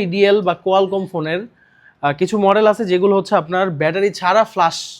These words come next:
নেয় সুন্দরভাবে, আবার কিছু ফোন আছে ব্যাটারি সহ ফ্ল্যাশ নেয়, এই আর কি। তো কিছু কিছু ফোন আছে আবার আপনার, আহ,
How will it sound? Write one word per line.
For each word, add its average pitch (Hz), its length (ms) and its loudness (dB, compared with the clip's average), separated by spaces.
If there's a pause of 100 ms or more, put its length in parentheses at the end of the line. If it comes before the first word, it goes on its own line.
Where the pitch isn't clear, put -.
(340)
নেয় 135 180 -2 (300)
সুন্দরভাবে, 135 480 -4 (680)
আবার 220 200 4 (100)
কিছু 202 220 -8
ফোন 226 180 0
আছে 233 120 -2 (120)
ব্যাটারি 185 360 0
সহ 226 140 6 (140)
ফ্ল্যাশ 127 200 -8 (100)
নেয়, 117 140 -20 (760)
এই 208 140 8
আর 175 140 2
কি। 220 100 -2 (500)
তো 220 160 6
কিছু 262 300 -2
কিছু 277 220 0
ফোন 254 240 4
আছে 247 200 4
আবার 180 220 4
আপনার, 208 480 2
আহ, 180 360 4